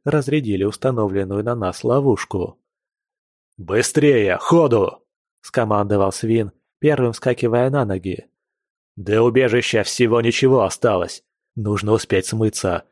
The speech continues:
пока боты не поняли своей ошибки». И мы снова побежали. Мы с Гривнем подхватили под руки стакана, Мухомор с Лосем — гуся. Пробегая по грудам битого кирпича,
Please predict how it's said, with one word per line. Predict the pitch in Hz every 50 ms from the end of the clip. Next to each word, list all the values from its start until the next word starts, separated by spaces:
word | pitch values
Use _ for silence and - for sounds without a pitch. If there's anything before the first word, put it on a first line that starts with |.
| _ _
пока | - 117 104 - - 113 113
боты | 110 127 120 - - 101
не | 101 107 120
поняли | - - 143 139 135 131 131
своей | 139 - - 135 139 139 139 139
ошибки». | 143 139 - - 120 104 - - - 98 90 90 - - _ _ _ _ _ _ _ _ _ _ _ _ _ _ _ _ _ _
И | - 143
мы | 135 117 110 110
снова | - - 123 113 101 101 98
побежали. | - 110 101 98 110 110 98 107 110 98 92 92 98 - - - _ _ _ _ _ _ _ _ _ _ _ _ _ _ _ _ -
Мы | 135 127 139 139
с | 123 110
Гривнем | 120 127 135 139 135 131 123 117
подхватили | - 117 110 - - 117 113 - - 139 127 117
под | - - 135 131 123
руки | 117 110 - - 107
стакана, | - - - 98 92 - - 113 107 104 98 95 85 - _ _ _ _ _
Мухомор | 113 110 107 - - 117 117 123 120 107 -
с | -
Лосем — | 113 113 123 120 - - 107 95 85 - _
гуся. | 123 120 139 135 - - 110 92 87 87 - _ _ _ _ _ _ _ _ _ _ _ _ _
Пробегая | - 131 131 127 123 139 139 - 147 156 151 139
по | - - 123
грудам | 117 123 127 147 143 127 123 113 107
битого | 135 143 - 120 107 104
кирпича, | - - 113 - - - 104 - - - 123 113 104 98 98